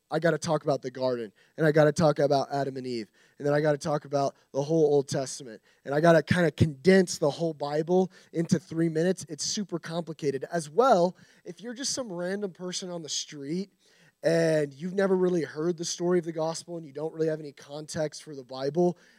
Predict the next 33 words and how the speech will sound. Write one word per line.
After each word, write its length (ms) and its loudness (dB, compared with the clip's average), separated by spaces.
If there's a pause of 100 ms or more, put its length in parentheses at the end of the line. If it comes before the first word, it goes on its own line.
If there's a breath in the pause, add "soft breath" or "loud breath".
(100)
and 260 -4
someone 240 -4
comes 260 -6
up 160 -2
to 120 -10
you 140 0
and 100 -6
says, 360 -2 (260 soft breath)
"Can 80 -8
I 60 -2
tell 180 0
you 80 4
about 220 0
Jesus?" 420 -6
But 160 -8
then 100 -6
you 120 -12
start 340 -2
with, 240 -4 (240 soft breath)
"There 120 0
were 60 2
two 220 -2
naked 320 2
people 300 -4
in 60 -4
a 60 -6
garden 320 2
and 140 2
they 100 2
ate 200 4
some 160 -4
fruit." 440 8 (380 soft breath)
Um, 440 2